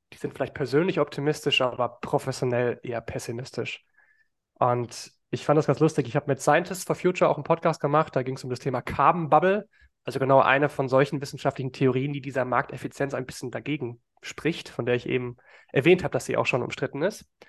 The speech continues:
Und da hat die Fabiola Schneider, inzwischen Professor an der Uni Dublin,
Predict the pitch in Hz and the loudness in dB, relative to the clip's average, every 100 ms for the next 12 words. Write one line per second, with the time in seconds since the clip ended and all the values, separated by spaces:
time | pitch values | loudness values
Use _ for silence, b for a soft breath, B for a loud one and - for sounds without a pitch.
0 | b b b b b - 139 135 143 156 | b b b b b -4 0 4 4 2
1 | - 147 139 135 143 143 139 127 156 180 | -4 -4 -4 0 0 2 4 4 4 4
2 | 175 - - - - - 170 165 160 139 | 4 0 -6 -6 -2 0 4 6 6 6
3 | 135 131 127 143 - 208 254 | 4 4 4 4 4 0 -2